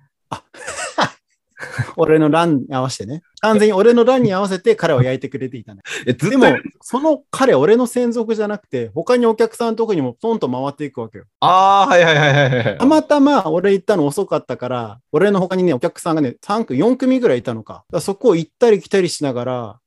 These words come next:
Speaker 1: 俺の欄に合わせて、
Speaker 2: うん。
Speaker 1: 焼いたやつを置いていって、
Speaker 2: うん。
Speaker 1: そしたら今度違うとこ行って、「はい、どうぞ」みたいなのやってるのさ。みんなバラバラに始まってるからさ。すごいペースランナーだったよ、彼。
Speaker 2: やばいね。
Speaker 1: <laughs> どんどん人の肉を焼いてね、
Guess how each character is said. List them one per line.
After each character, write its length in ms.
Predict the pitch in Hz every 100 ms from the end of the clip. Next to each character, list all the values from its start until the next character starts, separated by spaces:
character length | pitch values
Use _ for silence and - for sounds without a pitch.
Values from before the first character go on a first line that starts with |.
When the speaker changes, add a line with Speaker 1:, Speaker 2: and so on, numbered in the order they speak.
| _
Speaker 1:
俺 220 | 156 170
の 120 | 190 170
欄 260 | 185 196
に 120 | 147
合 80 | 123
わ 80 | 135
せ 120 | 127
て、 340 | 113 123 110 98 _ _ _ -
Speaker 2:
う 100 | 90
ん。 40 |
Speaker 1:
焼 200 | 139 143
い 60 | 143
た 100 | 143
や 140 | 139
つ 180 | - 139
を 100 | 127
置 120 | 143
い 60 | 139
て 180 | 170
い 40 | 170
っ 60 | - _
て、 320 | - 220 113 - _ _ 170
Speaker 2:
う 60 | -
ん。 40 |
Speaker 1:
そ 100 | 214
し 60 | 202
た 80 |
ら 40 | 220
今 160 | 196
度 80 | 175
違 140 | 127 160 170
う 60 | 170
と 120 | 175
こ 140 | 156
行 100 | 131
っ 20 | -
て、 240 | _ 175
「は 160 | - 151
い、 80 |
ど 160 | 135 127
う 60 | 117
ぞ」 100 | 123
み 80 | 113
た 100 | 117
い 20 |
な 60 |
の 80 | 110
や 80 | 110
っ 40 |
て 140 | 117 120
る 60 |
の 60 | 110
さ。 140 | - 110
み 120 | 156
ん 40 | 208
な 120 | 170
バ 140 | 151
ラ 100 | 175
バ 140 | 175 175
ラ 60 |
に 80 | 170
始 240 | 143 151
ま 120 | 160 156
っ 60 |
て 200 | 151 160
る 60 | 143
か 120 | 107
ら 60 | 101
さ。 200 | 87 87
す 420 | _ - 131 147 135
ご 200 | 147 220
い 60 |
ペ 160 | - 180
ー 40 |
ス 120 | 160
ラ 140 | 175 170
ン 40 |
ナ 100 | 156
ー 20 |
だ 80 | 113
っ 60 | 107
た 100 | 104
よ、 40 |
彼。 240 | 110 92 - _
Speaker 2:
や 160 | 87 - 98
ば 120 | 110
い 40 |
ね。 60 | 523 466 -
Speaker 1:
<laughs> 240 | - _
ど 160 | 151 214
ん 80 | 208
ど 120 | 151
ん 160 | 127 - _ _
人 200 | - 165
の 100 | 151
肉 260 | 147 151 151
を 60 |
焼 160 | 135 123
い 40 |
て 100 | 120
ね、 260 | 117 113 110